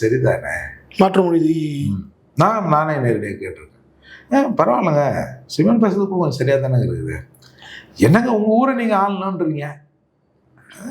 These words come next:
Speaker 1: சரிதானே? இப்ப எங்க ஊர்லலாம் அந்த மாதிரி நடக்காது இல்லைங்க."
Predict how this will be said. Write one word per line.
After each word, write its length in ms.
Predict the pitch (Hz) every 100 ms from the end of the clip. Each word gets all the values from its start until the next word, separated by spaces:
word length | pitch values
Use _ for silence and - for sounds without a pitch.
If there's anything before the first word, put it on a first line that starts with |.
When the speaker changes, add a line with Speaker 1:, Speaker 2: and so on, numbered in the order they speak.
| 269 214
Speaker 1:
சரிதானே? 460 | 233 262 233 196 190
இப்ப 140 | 160
எங்க 200 | 151 185
ஊர்லலாம் 360 | 214 214 208 202
அந்த 80 | 170
மாதிரி 180 | 170 151
நடக்காது 400 | 147 151 135 101
இல்லைங்க." 280 | - -